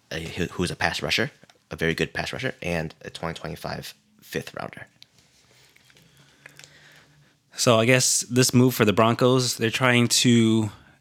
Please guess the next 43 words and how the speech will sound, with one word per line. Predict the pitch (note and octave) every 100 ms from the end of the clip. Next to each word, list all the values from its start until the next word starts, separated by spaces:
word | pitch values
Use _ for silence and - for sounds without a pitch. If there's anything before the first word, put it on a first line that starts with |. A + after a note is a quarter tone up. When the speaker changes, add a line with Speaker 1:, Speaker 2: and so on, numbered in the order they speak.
| _
Speaker 2:
basically | C3+ A#2+ - A#2+
replace, | A2 G#2 - A2+ A2+ - - - - _ -
um, | G#2 G2 F#2 G2 - _ _ _
Javonte | - A2 G#2+ G#2 A2 - G#2+
Williams | G#2+ G#2+ G#2+ G#2
for | G#2
the |
season | G2 A2+ A2
'cause, | G#2+ G#2
you | G2+
know, | F#2+
he, | G#2 -
with | G2+ G2+
him | A2
being | G#2 G#2
out | G#2+
for | -
the | A2
season, | - G#2 G#2
they | G2 G#2+
needed, | G#2 G2+ F2+ - - _ _ -
um, | G2+ F#2+ F#2 F2+ G2 - _ _ _ -
someone | - C#3+
to | B2+
kinda | B2+ G2+
step | - G#2+
in | A2+ G#2+
and | G2
fill | G#2+
that | G#2+ F2
role. | G2 G2 G#2+ - - _ _ _ _
And | G2+ G2 F#2+ F#2+ - - -
I |
guess | G#2 G#2
they, | - G2+
they | - G#2
thought | G#2 G#2+ -
Chase | A2 A2
Edmonds | G#2 G#2+ G#2 G2+ G#2+
was | G2+
that | F#2+ F2+
guy. | G2+ G2+ A2 A2 -
Uh, | F#2+ F#2+ F#2